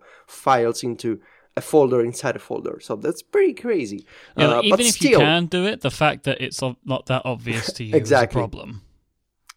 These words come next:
Speaker 1: So right now, where I'm at is, on my, on my iPhone and iPad, I use iCloud Backup. And, but that's also no big deal.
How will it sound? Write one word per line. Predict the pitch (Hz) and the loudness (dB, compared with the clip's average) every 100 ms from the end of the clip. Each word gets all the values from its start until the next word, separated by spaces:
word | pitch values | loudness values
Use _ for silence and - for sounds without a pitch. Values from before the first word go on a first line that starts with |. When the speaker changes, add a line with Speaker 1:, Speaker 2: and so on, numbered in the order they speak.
| _ - | _ -8
Speaker 1:
So | - 190 170 | 4 6 8
right | 165 254 | 8 6
now, | 254 233 180 123 113 110 _ _ _ _ _ _ _ _ _ | 6 4 4 4 2 -2 _ _ _ _ _ _ _ _ _
where | 143 165 196 | 4 6 6
I'm | 175 | 4
at | 139 - | 2 -2
is, | 131 151 - - _ | -8 -10 -12 -18 _
on | 147 151 | 0 4
my, | 160 160 160 - | 6 6 2 0
on | 156 156 | 0 2
my | 147 135 123 | 2 2 2
iPhone | 180 214 185 151 | 2 2 2 0
and | |
iPad, | 131 123 123 117 | 0 0 0 0
I | 110 | 0
use | 113 110 - | 0 -4 -6
iCloud | 113 120 120 107 104 | -2 -2 -2 -6 -6
Backup. | - - 107 _ _ _ _ _ _ _ | -8 -12 -20 _ _ _ _ _ _ _
And, | 139 131 123 117 - _ _ _ _ _ _ _ | -2 0 -2 -4 -6 _ _ _ _ _ _ _
but | 131 139 160 | -2 2 2
that's | 165 | 4
also | 214 214 254 | 2 2 2
no | 226 185 | 2 0
big | 160 139 | -2 -12
deal. | 120 156 127 101 | -4 0 0 0